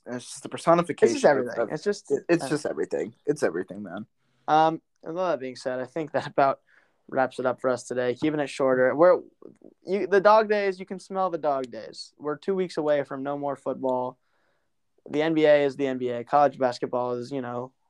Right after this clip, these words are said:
Speaker 2: we have March in a, in a month or so. And
Speaker 1: I didn't even, I didn't even mention, I'll, I'll mention it in the shout outs though. Um,
Speaker 2: all right,
Speaker 1: but
Speaker 2: fine. Shout out moms.
Speaker 1: Shout out moms, of course. Sh-, shout out Jeremy Sohan. That boy is a dog. We got
Speaker 2: Oh,
Speaker 1: us
Speaker 2: yeah,
Speaker 1: one.
Speaker 2: facts.
Speaker 1: We got us one. I was at the Phoenix game.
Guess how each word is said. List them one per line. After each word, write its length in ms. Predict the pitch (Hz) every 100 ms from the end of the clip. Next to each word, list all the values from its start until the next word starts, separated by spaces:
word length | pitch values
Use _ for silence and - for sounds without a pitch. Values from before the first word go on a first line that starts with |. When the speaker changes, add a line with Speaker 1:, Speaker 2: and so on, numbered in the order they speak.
| _ _ _
Speaker 2:
we 260 | 135 135 139
have 160 | 143
March 380 | 139 131 123 -
in 100 | 127
a, 60 | 123
in 140 | 127
a 40 | 127
month 320 | 127 120 120
or 80 | 120
so. 440 | - 123 120 127
And 160 | 123 127 _ - _ _ -
Speaker 1:
I 80 | 190
didn't 160 | 277
even, 140 | 262 131
I 80 | 160
didn't 160 | 208
even 200 | 196 156
mention, 300 | 135 135 131
I'll, 120 | 117 107
I'll 120 | 117
mention 280 | 135 143 139
it 140 | 120 110
in 160 | 107 101
the 60 |
shout 220 | 95 104 87
outs 240 | 90 -
though. 280 | 92 71 - _ _ 90
Um, 300 | 90 82 87
Speaker 2:
all 100 | 135
right, 80 | 135
Speaker 1:
but 60 | 165
Speaker 2:
fine. 180 | 135
Shout 180 | 120 156
out 100 | 160
moms. 400 | 151 147 165 - _ _ _ _
Speaker 1:
Shout 160 | - 113
out 80 | 117
moms, 240 | 113 117
of 60 | 120
course. 240 | 120 123
Sh-, 80 | - _ -
shout 380 | - 147 175
out 320 | 160 143 143 - _ _ _ _ -
Jeremy 300 | 120 185 196
Sohan. 600 | 175 151 151 139 135 120
That 140 | 139
boy 160 | 156 160
is 80 | 175
a 60 |
dog. 440 | 143 151 143 147 143
We 140 | 156
got 240 | 151 170 139
Speaker 2:
Oh, 40 |
Speaker 1:
us 40 | 123 139
Speaker 2:
yeah, 60 |
Speaker 1:
one. 100 | - 135
Speaker 2:
facts. 180 | 127 -
Speaker 1:
We 220 | 143 185
got 260 | 151 143 139
us 200 | 139 143
one. 240 | 127 123
I 20 |
was 100 | 123
at 100 | 151
the 80 | 160
Phoenix 360 | - 139 131 -
game. 380 | 127 123 123